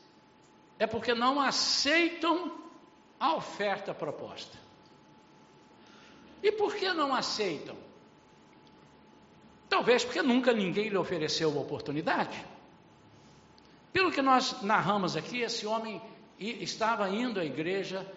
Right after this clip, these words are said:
estava lá, as pessoas o conheciam, tanto que quando Jesus chega lá, nós vemos assim, as pessoas começaram a olhar para Jesus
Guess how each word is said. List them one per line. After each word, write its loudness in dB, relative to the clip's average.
estava 4
lá, 2
as -4
pessoas 0
o 0
conheciam, -4
tanto 4
que -6
quando -4
Jesus -2
chega 0
lá, 4
nós 0
vemos -2
assim, -2
as -4
pessoas -4
começaram -2
a -2
olhar 2
para -2
Jesus -2